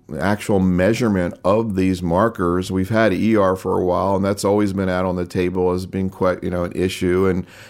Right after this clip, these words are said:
now her two, which is so much more important now because of adjuvant therapy.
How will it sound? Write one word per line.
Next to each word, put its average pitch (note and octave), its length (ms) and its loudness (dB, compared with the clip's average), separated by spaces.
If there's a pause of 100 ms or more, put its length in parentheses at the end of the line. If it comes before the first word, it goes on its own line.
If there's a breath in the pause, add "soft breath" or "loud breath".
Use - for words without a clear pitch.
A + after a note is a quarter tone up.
now G2 240 2
her G2+ 240 2
two, A2+ 380 2
which F#2 180 -2
is F2+ 80 -6
so G#2 180 2
much G2+ 260 -2
more F2+ 140 -2
important F#2 460 -2
now F2 120 0
because F#2 380 0
of F2 140 -2
adjuvant F2+ 540 -2
therapy. F#2+ 580 0